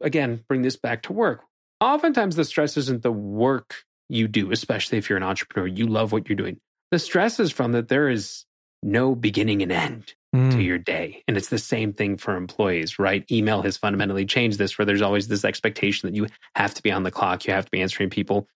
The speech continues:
Speaker 1: So this continuous scroll, it creates strain, stress, and opportunity for things to be messed up. Whereas if there's an open, and closed time, you fundamentally have moments when you do and you don't eat,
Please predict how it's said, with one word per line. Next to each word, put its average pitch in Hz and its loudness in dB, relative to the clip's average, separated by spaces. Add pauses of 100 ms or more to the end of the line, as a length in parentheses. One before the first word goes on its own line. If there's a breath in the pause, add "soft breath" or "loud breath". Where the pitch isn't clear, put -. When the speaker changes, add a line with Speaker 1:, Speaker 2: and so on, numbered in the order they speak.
Speaker 1:
So 117 2
this 113 0
continuous 135 0
scroll, 104 -2 (580)
it 101 -2 (200)
creates 104 0
strain, - -2 (160)
stress, - -2
and 120 2
opportunity 107 -2
for 104 -4
things 98 -4
to - -14
be - -2
messed 95 -8
up. - -2 (260)
Whereas 123 2
if 113 2
there's 151 2
an 117 0
open, 120 2 (160)
and 107 -2
closed 123 0
time, 98 -6
you 117 0
fundamentally 123 2 (360)
have 107 2
moments 107 2
when 107 2
you 101 2
do 101 0 (180)
and 101 2
you 95 2
don't 98 0
eat, 104 0